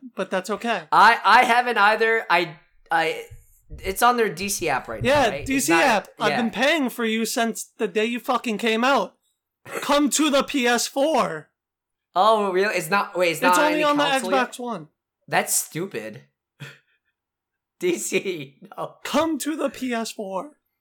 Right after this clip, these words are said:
Speaker 2: Oh, man.
Speaker 1: Give me the D C U app on Switch.
Speaker 2: Give us what we want.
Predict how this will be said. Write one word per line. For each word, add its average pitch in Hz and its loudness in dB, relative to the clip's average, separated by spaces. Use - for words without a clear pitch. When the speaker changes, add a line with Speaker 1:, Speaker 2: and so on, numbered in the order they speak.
Speaker 2:
Oh, 127 -12
man. - -20
Speaker 1:
Give 220 -4
me 254 -4
the 240 -6
D 220 -2
C 220 -4
U 202 -2
app 180 -4
on 202 -2
Switch. 160 -10
Speaker 2:
Give 185 4
us 196 2
what 165 0
we 165 -4
want. 151 0